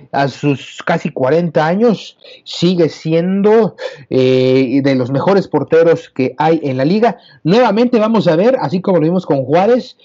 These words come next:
eh, un portero también de gran envergadura, de mucho veteranía, eh, y, y con selección nacional y con, y con mundiales,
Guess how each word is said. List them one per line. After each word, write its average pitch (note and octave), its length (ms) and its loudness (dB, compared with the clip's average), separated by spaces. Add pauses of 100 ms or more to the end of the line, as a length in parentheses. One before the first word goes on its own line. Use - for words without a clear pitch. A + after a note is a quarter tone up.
(280)
eh, C#3 280 2
un F#3 180 0
portero E3+ 520 2
también D3 960 -2
de B2+ 120 0
gran E3 240 0
envergadura, D3 640 0
de C#3 140 0
mucho D3+ 800 0 (240)
veteranía, D3 920 0
eh, C3+ 200 0
y, C3+ 420 2
y C3+ 140 -2
con C3+ 280 -2
selección C#3+ 480 0
nacional D#3+ 580 -2
y C#3 80 -4
con, C3 320 -4
y C3 120 -4
con B2+ 320 -4
mundiales, D#3 760 0